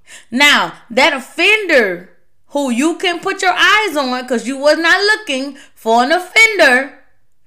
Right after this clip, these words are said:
saw you turn around when they said what they said, when they were talking to another offender.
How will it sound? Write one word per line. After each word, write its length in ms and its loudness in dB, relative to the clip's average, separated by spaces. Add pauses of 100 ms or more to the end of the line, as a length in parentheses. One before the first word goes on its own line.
(220)
saw 440 0
you 260 -4
turn 220 0
around 420 2
when 140 -2
they 180 0
said 380 4
what 200 -2
they 120 0
said, 560 -2 (400)
when 100 -2
they 100 4
were 120 0
talking 560 -2
to 180 -4
another 640 2
offender. 640 -4